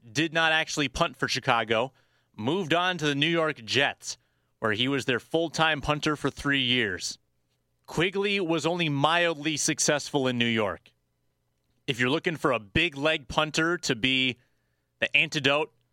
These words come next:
for the soft-legged Jeff Locke, Ryan Quigley's not the guy.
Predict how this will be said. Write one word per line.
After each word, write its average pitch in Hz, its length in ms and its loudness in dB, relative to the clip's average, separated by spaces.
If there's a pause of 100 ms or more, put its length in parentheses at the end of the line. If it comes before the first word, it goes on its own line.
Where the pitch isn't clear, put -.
(320)
for 120 100 -2
the 110 100 -2
soft-legged 135 1040 0
Jeff 135 300 0
Locke, 127 460 0 (600)
Ryan 113 260 2
Quigley's 117 440 0
not 123 220 2
the 127 60 0
guy. 113 380 2